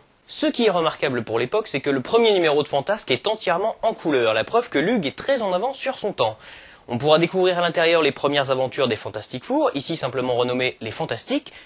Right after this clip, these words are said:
créés en mille neuf cent soixante et un par Stan Lee et Jack Kirby, ainsi que la série du Silver Surfer dessinée par John Buscema en mille neuf cent soixante-huit.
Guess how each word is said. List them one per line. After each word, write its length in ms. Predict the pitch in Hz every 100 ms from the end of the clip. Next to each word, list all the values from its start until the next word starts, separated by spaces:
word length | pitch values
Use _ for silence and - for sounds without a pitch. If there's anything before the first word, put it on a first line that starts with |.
| -
créés 280 | - 214 196
en 80 |
mille 160 | 165 160
neuf 100 | 147
cent 100 | 151
soixante 320 | 143 139 135
et 60 | 135
un 140 | 131 -
par 140 | 202 -
Stan 160 | 170
Lee 200 | 156 139 -
et 140 | 117
Jack 160 | 170 170
Kirby, 320 | 143 143 269 - - -
ainsi 260 | 160 302
que 100 | -
la 40 | 170
série 240 | 202 202
du 80 | 180
Silver 260 | - 170 165
Surfer 380 | 175 - 220 185
dessinée 320 | 156 175 190
par 200 | 131 123
John 180 | 175 170
Buscema 460 | 160 151 180 233 143
en 100 | 143
mille 180 | 220
neuf 140 | 202 185
cent 140 | 226
soixante-huit. 540 | - 196 180 180 165